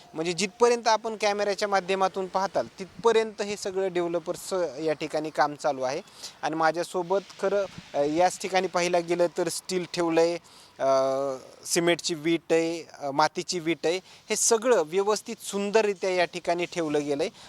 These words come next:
आत्तापर्यंत मी स्टील सेंटर जे आहे ते बरेच स्टील सेंटर या ठिकाणी पाहिले आणि, अ, खरं पाहिलं तर एक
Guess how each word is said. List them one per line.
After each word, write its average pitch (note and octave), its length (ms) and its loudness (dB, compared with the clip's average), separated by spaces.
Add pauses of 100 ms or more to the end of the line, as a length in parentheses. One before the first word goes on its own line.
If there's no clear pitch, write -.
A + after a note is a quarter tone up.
आत्तापर्यंत G#3+ 720 0
मी G#3+ 220 -2
स्टील A3 320 -4
सेंटर G#3 420 2
जे G3 160 2
आहे D#3+ 220 4
ते F#3+ 160 -8
बरेच G#3+ 360 2
स्टील G#3+ 260 -8
सेंटर F#3+ 360 -4
या F#3 180 4
ठिकाणी F3 460 -2 (420)
पाहिले F3 380 0 (380)
आणि, G3 400 -4 (100)
अ, D3 100 -2 (540)
खरं G#3 160 0
पाहिलं A3 400 2
तर A#3+ 100 0
एक A#3+ 220 0